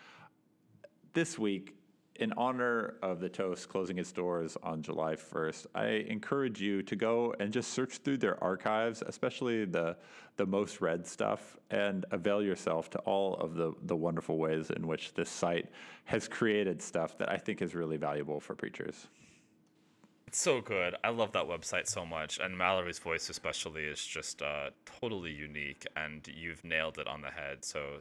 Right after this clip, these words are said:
Speaker 2: thank you. Well, I need to go and spend some time in their archives. They do, they have promised that the site itself will, uh, not go offline until after the apocalypse. Uh, that's been the promise from the creators, so you should have some time to go and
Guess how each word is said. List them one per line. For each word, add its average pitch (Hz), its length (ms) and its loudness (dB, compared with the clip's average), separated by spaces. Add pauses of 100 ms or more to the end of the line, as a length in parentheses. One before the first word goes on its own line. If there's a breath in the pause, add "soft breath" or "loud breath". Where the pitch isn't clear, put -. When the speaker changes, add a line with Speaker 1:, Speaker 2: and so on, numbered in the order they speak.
(140)
Speaker 2:
thank 80 320 -8
you. 64 260 -8
Well, 76 140 -8
I 78 80 -10
need 78 120 -18
to 82 100 -10
go 76 160 -6
and 71 200 -12
spend - 240 -12
some 76 140 -12
time 73 240 -8
in 69 60 -14
their 73 120 -8
archives. 71 460 -4
They 95 100 4
do, 131 220 4
they 143 140 8
have 160 240 10
promised 123 480 8
that - 180 -4
the 98 140 0
site 104 320 4
itself - 760 4 (340)
will, 87 440 4
uh, 80 280 0 (300)
not 98 300 8
go 95 160 2
offline 78 640 2
until 76 320 -4
after 76 400 0
the 73 120 -2
apocalypse. - 840 -6
Uh, 65 140 -4
that's 73 220 -2
been 78 180 -4
the 76 100 0
promise 71 360 -2
from 71 160 -8
the 67 80 -8
creators, 64 420 0
so - 80 -6
you 87 140 2
should 95 160 -2
have 87 180 2
some 80 160 -10
time 71 360 -4
to 82 100 -12
go 76 180 -4
and 69 140 -8